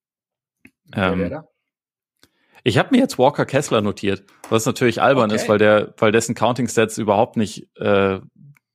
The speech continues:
Speaker 2: irgendwie vergleichbar sind, auch nur mit Jaden Ivey oder so, den,
Speaker 1: Mhm.
Speaker 2: den man da vielleicht eher erwarten würde oder auch, also, ich mein, Keegan Murray hätte jetzt auch einen Case, aber ich find Walker Kessler echt, äh, <laughs> immer wenn ich Utah gucke und der Typ reinkommt, dann ist die Defense auf einmal gut.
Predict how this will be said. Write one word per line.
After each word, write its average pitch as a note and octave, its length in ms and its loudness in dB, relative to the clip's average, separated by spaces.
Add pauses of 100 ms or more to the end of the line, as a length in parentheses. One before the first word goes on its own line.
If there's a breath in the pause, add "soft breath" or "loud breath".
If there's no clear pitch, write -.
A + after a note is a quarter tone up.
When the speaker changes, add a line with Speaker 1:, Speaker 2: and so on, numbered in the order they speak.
(340)
Speaker 2:
irgendwie F#2+ 300 -4
vergleichbar G#2 480 0
sind, G2+ 120 -4
auch G2 140 -2
nur G2+ 140 -4
mit F#2+ 140 -6
Jaden F#2+ 220 0
Ivey G#2+ 260 2
oder F#2 180 0
so, G2 180 -2
den, F#2+ 400 -8
Speaker 1:
Mhm. A2+ 80 -12
Speaker 2:
den G#2 140 -6
man F#2+ 100 -4
da F#2 80 0
vielleicht F#2+ 300 -6
eher G#2 180 0
erwarten G2+ 320 -2
würde G2+ 160 -2
oder G2 180 -2
auch, - 200 -6
also, G#2+ 160 -2
ich - 480 -12
mein, G2+ 100 2
Keegan G#2+ 300 0
Murray G#2 240 4
hätte G2+ 160 -2
jetzt G2 100 -4
auch G#2 160 -2
einen G#2 80 -8
Case, G#2+ 260 -2
aber G2 140 -4
ich F#2+ 140 -10
find A2 160 -6
Walker A2+ 260 -2
Kessler A#2 380 -4
echt, - 240 -10
äh, G#2 260 0 (580 soft breath)
<laughs> F3 220 0
immer D#3+ 180 2
wenn C#3+ 140 2
ich A#2 120 0
Utah C#3 240 2
gucke B2+ 340 -2
und A2+ 140 -2
der G#2+ 100 2
Typ - 240 -4
reinkommt, A#2 420 0
dann G#2+ 240 -4
ist - 220 -8
die A2 60 -6
Defense B2+ 360 -2
auf A2 140 -2
einmal A#2+ 240 0
gut. G#2 280 -2